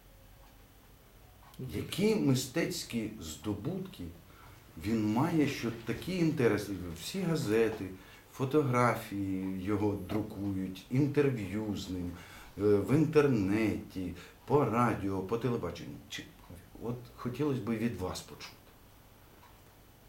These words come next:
Speaker 1: Ну, те, що він директор найбільшого, як от, храму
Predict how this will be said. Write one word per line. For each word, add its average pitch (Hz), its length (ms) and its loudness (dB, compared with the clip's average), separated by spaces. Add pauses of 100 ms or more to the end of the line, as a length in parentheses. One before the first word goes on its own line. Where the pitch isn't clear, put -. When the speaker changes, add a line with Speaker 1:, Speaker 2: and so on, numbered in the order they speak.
(1080)
Speaker 1:
Ну, 147 60 -12 (100)
те, 160 100 -8
що 170 160 -6
він 185 100 -2
директор 254 540 0 (300)
найбільшого, 170 960 -2 (580)
як - 140 -10
от, 156 120 -4
храму 165 480 2